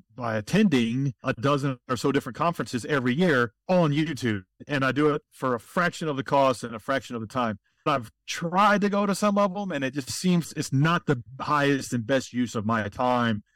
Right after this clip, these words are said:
Maybe there's some networking and stuff, but again, that can be done digitally. And for me, it's not my thing. Now, some people, they love it and, and they, they thrive on that, and that's okay. I think it's important to play to your strengths,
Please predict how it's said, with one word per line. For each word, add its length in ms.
Maybe 240
there's 220
some 180
networking 680
and 80
stuff, 360
but 140
again, 240
that 180
can 140
be 100
done 360
digitally. 640
And 160
for 140
me, 340
it's 120
not 160
my 80
thing. 320
Now, 160
some 260
people, 240
they 120
love 280
it 120
and, 180
and 180
they, 140
they 140
thrive 340
on 80
that, 180
and 120
that's 200
okay. 460
I 80
think 220
it's 160
important 380
to 200
play 220
to 60
your 100
strengths, 520